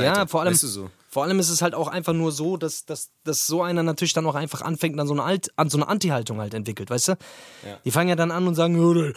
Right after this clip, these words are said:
Speaker 2: ich lass mir überhaupt nichts mehr sagen, ich darf, ich darf mal reden, wie ich reden will", oder we-, weißt du, wie ich meine? So, da,
Speaker 1: Ja, ja.
Speaker 2: dann kommt ja direkt so eine Anti-Haltung und das willst du natürlich auch nicht erreichen, deswegen, ja, schwieriges Thema, aber
Speaker 1: Ja, ja.
Speaker 2: gerade so die jüngeren Leute und so, wir sollten auf jeden Fall jetzt nicht mehr mit so,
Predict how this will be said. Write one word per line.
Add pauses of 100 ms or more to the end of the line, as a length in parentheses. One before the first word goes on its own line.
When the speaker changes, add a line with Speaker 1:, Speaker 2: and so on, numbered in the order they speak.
(160)
Speaker 2:
ich
lass
mir
überhaupt
nichts
mehr
sagen, (220)
ich
darf,
ich
darf
mal
reden,
wie
ich
reden
will",
oder
we-,
weißt
du,
wie
ich
meine?
So,
da,
Speaker 1:
Ja,
ja.
Speaker 2:
dann
kommt
ja
direkt
so
eine
Anti-Haltung
und
das
willst
du
natürlich
auch
nicht
erreichen,
deswegen, (1120)
ja,
schwieriges
Thema,
aber
Speaker 1:
Ja,
ja.
Speaker 2:
gerade
so
die
jüngeren
Leute
und
so,
wir
sollten
auf
jeden
Fall
jetzt
nicht
mehr
mit
so,